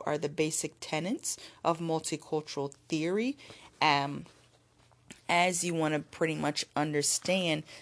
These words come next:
this paradigm using the fourth force here, which is multicultural, multiculturalism. All right?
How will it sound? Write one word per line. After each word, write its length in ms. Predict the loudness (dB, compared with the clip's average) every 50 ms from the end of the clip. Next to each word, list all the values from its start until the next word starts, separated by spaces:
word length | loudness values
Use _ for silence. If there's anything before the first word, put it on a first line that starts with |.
| -20 _ 4
this 220 | 4 4 4 4
paradigm 600 | 0 -2 -4 -2 0 0 2 2 2 2 2 2
using 760 | -2 -4 -2 0 0 0 0 0 0 0 0 0 -2 -6 -8 -10 -20 -20 -20 -20 _ _
the 140 | 0 0 0
fourth 400 | 0 -4 0 2 2 2 0 -6
force 460 | -6 0 2 4 4 4 2 -2 -4
here, 380 | -2 -4 -2 -2 -2 -2 -4 -8 -10 -20 -20 -8 _
which 200 | -4 -4 -2 -2
is 140 | -2 -2 -2
multicultural, 1120 | -4 -2 -2 -2 -2 -4 -6 -6 -8 -8 -8 -6 -6 -6 -6 -8 -8 -6 -6 -8 -8 -10 _ _ _ -20 -20 -20 _ _
multiculturalism. 1160 | -4 -4 -2 -4 -6 -6 -6 -6 -6 -6 -6 -6 -10 -8 -6 -6 -6 -8 -8 -10 -10 -10 -10 -14 -16 -18 _ _ _ -10 -8
All 100 | -6 -4
right? 300 | -2 -2 -2 -4 -6